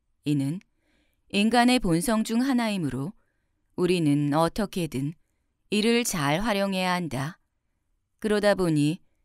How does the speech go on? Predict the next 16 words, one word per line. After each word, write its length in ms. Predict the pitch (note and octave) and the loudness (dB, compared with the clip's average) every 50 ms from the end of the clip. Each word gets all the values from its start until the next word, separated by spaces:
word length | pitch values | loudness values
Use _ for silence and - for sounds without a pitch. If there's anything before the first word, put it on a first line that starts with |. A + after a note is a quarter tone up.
| _ _ _ | _ _ _
사람들은 920 | _ - - F#3 E3+ F3 F#3+ G3 F#3+ G3 F3 E3 D#3 C#3+ C#3 C#3+ C#3+ C#3+ C#3+ | _ -4 0 2 2 2 2 2 0 -2 -2 -2 -2 0 0 2 2 2 2
무리를 400 | D#3+ F3+ G3 G3+ G#3+ G#3 A3 G#3+ | 0 0 0 0 0 0 0 0
써서라도 720 | G#3+ - A3+ G#3+ G#3+ - G#3 F#3+ F3 D#3 C#3+ - C3 C3+ F3 - _ _ _ _ _ _ _ _ _ | -2 -2 -2 -2 -2 -2 -4 -4 -4 -4 -6 -6 -8 -8 -10 -12 _ _ _ _ _ _ _ _ _
기회를 440 | - - F#3 F3 E3+ D#3 - - A2+ | -6 -2 0 2 2 0 0 -2 -6
잡으려고 680 | - - G3+ F#3+ D#3+ F3+ F3 F3 D3 B2+ - F#2 G#2 | -6 -4 -2 -2 -2 -2 -2 -2 -2 -2 -4 -4 -2
애쓴다. 680 | C3 D#3+ D#3+ - - E3+ E3 E3+ D#3+ A#2 C3 C#3 F3 - _ _ _ _ _ _ _ _ _ _ _ _ _ | -2 -2 -2 -4 -4 -6 -6 -4 -4 -4 -6 -6 -8 -10 _ _ _ _ _ _ _ _ _ _ _ _ _
그러니 520 | - - F3 F3+ F3 D#3+ D3 D3 D3+ F3+ - - _ _ _ _ _ _ _ _ _ - | -6 -2 0 0 2 2 2 0 0 -2 -4 -12 _ _ _ _ _ _ _ _ _ -4
무리를 380 | G3 G3+ A3+ A#3 A#3 A#3+ A#3+ | -2 0 2 2 2 2 2
쓰는 320 | A#3+ - B3 B3 A#3+ A#3+ B3+ | 0 0 0 2 2 2 0
사람에게는 880 | B3+ G#3+ D#3+ D3 D3+ F3 F#3 F#3 F3 D#3+ D3 C#3 C3 C3 C3 C#3 D#3 - _ _ _ _ _ _ _ _ _ _ _ | 0 0 0 0 2 0 0 0 -2 -2 -2 -2 -2 -2 -2 -4 -6 -8 _ _ _ _ _ _ _ _ _ _ _
기회가 680 | - - G3 F#3+ F#3+ F#3 F#3 E3+ - B2 C3+ C3+ C3+ C#3+ | -4 -2 0 2 2 2 0 0 -2 -2 -2 -2 -2 -4
점점 640 | - - F#3+ F3+ F#3 F#3+ G3 - G#3+ G3+ G3+ F#3+ | -2 0 2 2 2 2 0 0 0 0 0 0
멀어져 500 | D3+ C#3 C#3+ D3 E3+ F#3 F#3 F3+ F#3 F3+ | 0 2 2 2 0 0 -2 -2 -2 -4
가고 440 | D#3 D#3 C#3+ B2+ - - G2+ - F3+ - _ _ _ _ _ _ _ _ _ _ _ _ | -2 -2 -4 -6 -6 -10 -12 -12 -14 -16 _ _ _ _ _ _ _ _ _ _ _ _
순응하는 800 | - - A3 G#3 G3 G3+ G#3 G3+ F#3+ E3+ D#3 C#3+ C3+ C3+ C#3 C#3 | -8 -4 -2 -2 -2 -2 -2 -2 0 0 0 2 2 2 0 0
사람에게는 880 | C#3+ G#3+ G3 E3 E3 E3 F3 F3 F3 E3+ D#3 - B2 B2 B2 C3 D3 | 0 0 0 0 0 0 -2 -2 -4 -6 -6 -6 -6 -6 -6 -8 -8